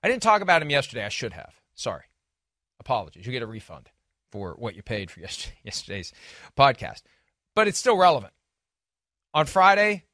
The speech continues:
the news came out that he will be suspended two games for a P E D violation, and he'll be released by the Raiders. Now, the Raiders will be able to avoid,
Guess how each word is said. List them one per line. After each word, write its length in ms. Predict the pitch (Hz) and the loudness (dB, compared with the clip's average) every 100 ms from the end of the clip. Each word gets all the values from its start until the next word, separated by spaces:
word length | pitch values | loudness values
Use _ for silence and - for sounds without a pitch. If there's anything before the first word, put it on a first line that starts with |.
| _ - | _ -8
the 80 | 147 | -6
news 180 | 160 - | -6 -4
came 220 | 156 147 | -2 2
out 340 | 147 147 - | 2 0 -2
that 120 | 135 | -6
he 360 | 123 135 131 131 - _ _ _ _ _ _ _ | -4 -4 -4 -6 -14 _ _ _ _ _ _ _
will 100 | 143 | -12
be 100 | 131 | -8
suspended 480 | 127 131 156 147 139 | -8 -4 -2 -2 -4
two 160 | - 139 | -6 -2
games 440 | 131 131 131 - _ _ | 0 0 -4 -14 _ _
for 140 | - - | -16 -14
a 40 | |
P 140 | - 127 | -12 -14
E 120 | 120 | -6
D 340 | 143 151 143 _ _ | -4 -4 -6 _ _
violation, 680 | 139 135 135 127 - 127 113 _ _ | 2 2 2 -2 -6 -10 -14 _ _
and 120 | 127 | -10
he'll 100 | 127 | -8
be 100 | 123 | -8
released 320 | 123 123 123 | -8 -8 -8
by 160 | - 123 | -2 -2
the 80 | 131 | 0
Raiders. 380 | 147 120 - 139 | 0 -2 -8 -2
Now, 240 | 139 127 | 0 0
the 120 | 135 | -2
Raiders 380 | 131 151 156 135 | -2 0 0 -4
will 100 | 135 | -4
be 120 | 131 | -2
able 140 | 127 123 | -2 -2
to 40 | |
avoid, 580 | 113 113 139 135 135 | -8 -2 0 0 -2